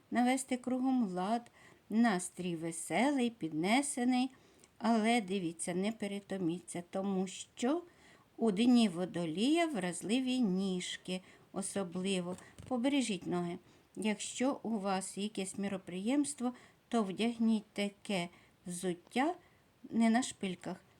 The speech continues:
щоби ножки не перетомилися, тому що вони дуже чутливі в ці дні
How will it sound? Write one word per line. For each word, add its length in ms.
щоби 460
ножки 540
не 220
перетомилися, 1120
тому 280
що 340
вони 340
дуже 400
чутливі 560
в 60
ці 240
дні 280